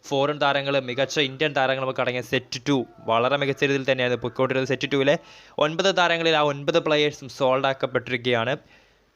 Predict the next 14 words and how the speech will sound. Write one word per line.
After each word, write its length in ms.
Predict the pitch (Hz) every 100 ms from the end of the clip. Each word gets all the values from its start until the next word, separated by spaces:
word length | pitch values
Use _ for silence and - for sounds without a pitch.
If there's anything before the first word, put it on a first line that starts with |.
| -
ആദ്യം 320 | 147 165 190
വിളിച്ച 200 | 180 170
താരം 340 | 175 170 165 156
വരുന്തു 280 | 147 151 160
ഹസരംഗ 420 | 156 - 156 151
എന്ന 140 | 147
ആർ 160 | 139 135
സി 180 | - 151
ബി 160 | 147
റിലീസ് 260 | 135 143 143
ചെയ്ത 120 | 143
ശ്രീലങ്കൻ, 480 | 139 131 135 139 143
ആ, 500 | - 120 117 117 117
സ്പിന്നറായിരുന്നു. 840 | - 135 127 139 123 120 139